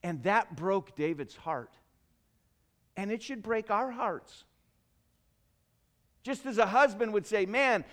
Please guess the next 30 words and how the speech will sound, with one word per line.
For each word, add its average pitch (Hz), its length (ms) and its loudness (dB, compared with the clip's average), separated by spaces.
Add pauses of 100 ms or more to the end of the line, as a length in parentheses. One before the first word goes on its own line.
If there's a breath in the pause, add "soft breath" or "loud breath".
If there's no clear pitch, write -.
(120)
I 262 120 10
should 254 200 -2
have 220 80 2
been 214 140 2
<laughs> 220 100 6
nicer 240 220 2
to 220 60 -4
my 208 140 8
wife. 233 300 8
We 240 80 -4
could 240 140 -2
have 214 60 -2
enjoyed 208 520 8
this 208 180 0
time 254 400 2
together." 202 440 6 (240 loud breath)
There 226 160 8
should 254 180 -4
be 226 120 -2
something 302 420 2
in 247 80 -2
the 220 80 6
heart 254 200 8
of 233 60 0
a 220 60 4
Christian 254 500 -2
when 226 160 -2
we 220 140 -2
knowingly 226 760 4
have, 208 180 2